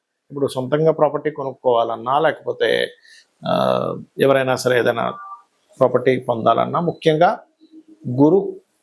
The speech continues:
కుజ గ్రహాల దగ్గర దీపారాధన చేస్తూ ఉంటే తొందరగా ప్రాపర్టీ యోగం వస్తుంది ఒకటి. రెండవది మణిద్వీప వర్ణన ఖచ్చితంగా ప్రాపర్టీ యోగాన్ని, ఏదైనా గృహం కొనుక్కోవాలనే యోగాన్ని కలిగిస్తుంది. సరే ఇవి ఓకే,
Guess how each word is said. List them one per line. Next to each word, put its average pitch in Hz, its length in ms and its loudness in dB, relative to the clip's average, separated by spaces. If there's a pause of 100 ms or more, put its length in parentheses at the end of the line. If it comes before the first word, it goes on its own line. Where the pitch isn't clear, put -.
కుజ 147 180 4
గ్రహాల 135 580 2
దగ్గర 139 240 -4
దీపారాధన 117 600 -2 (100)
చేస్తూ - 280 -8
ఉంటే 117 280 -2
తొందరగా 135 400 -2
ప్రాపర్టీ 120 420 -4
యోగం 117 280 2
వస్తుంది 107 300 -2
ఒకటి. - 300 -6 (560)
రెండవది 147 760 2 (680)
మణిద్వీప 180 680 2
వర్ణన 143 540 0 (840)
ఖచ్చితంగా 131 580 0 (240)
ప్రాపర్టీ 127 360 2
యోగాన్ని, 123 480 2
ఏదైనా 120 200 -2
గృహం 117 300 -2
కొనుక్కోవాలనే 117 600 -2
యోగాన్ని 117 420 -2
కలిగిస్తుంది. - 640 -2 (600)
సరే 170 160 6
ఇవి 185 280 4
ఓకే, 156 380 2